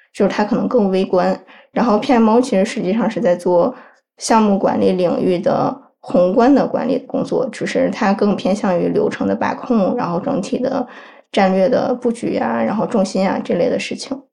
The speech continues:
所以其实这两个角色是，一个是它有颗粒度的不同。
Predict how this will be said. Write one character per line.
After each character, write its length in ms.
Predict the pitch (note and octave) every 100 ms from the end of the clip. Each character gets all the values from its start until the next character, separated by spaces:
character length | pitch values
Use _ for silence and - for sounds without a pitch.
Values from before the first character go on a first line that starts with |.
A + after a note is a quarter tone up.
| _ _ _ _
所 160 | - B3+
以 40 |
其 160 | B3+ A3
实 100 | A#3
这 100 | A3+
两 160 | G#3 F3
个 60 |
角 200 | - E3+
色 220 | F3+ F#3+
是， 140 | F#3+ -
一 140 | F3+
个 140 | F#3 G3+
是 380 | - F3+ F3+ - - _ _
它 220 | - G#3+
有 460 | B3+ F#3+ D#3+ - D4 - _ _ -
颗 140 | -
粒 120 | A#3+
度 140 | C#4+ A3
的 60 |
不 100 | -
同。 320 | - - C4+